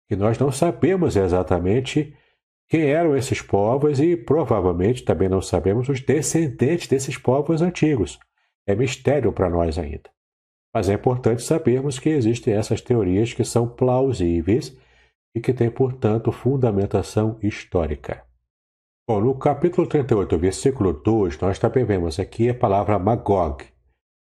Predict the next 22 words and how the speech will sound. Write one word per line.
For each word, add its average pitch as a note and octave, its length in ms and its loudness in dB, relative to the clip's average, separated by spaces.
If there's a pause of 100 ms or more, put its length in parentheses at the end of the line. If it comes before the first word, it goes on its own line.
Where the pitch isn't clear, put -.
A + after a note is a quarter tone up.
que - 80 -4
em F2+ 60 0
hebraico, G2+ 400 0
como F#2 140 -2
você F2+ 240 -6
pode E2 240 -4
ver E2 120 0
no E2 80 -4
destaque D#2+ 520 -4
aí, A2+ 360 0 (480)
se - 80 -4
pronuncia A2+ 720 -2
literalmente A2+ 640 0
Magog G2+ 720 0
mesmo, E2 460 -4
né? G2 280 -2 (520)
Com F2+ 280 0
o G#2 100 0
G F#2+ 200 0
mudo F#2 260 -2
no F2+ 80 -4
final. D2 400 -6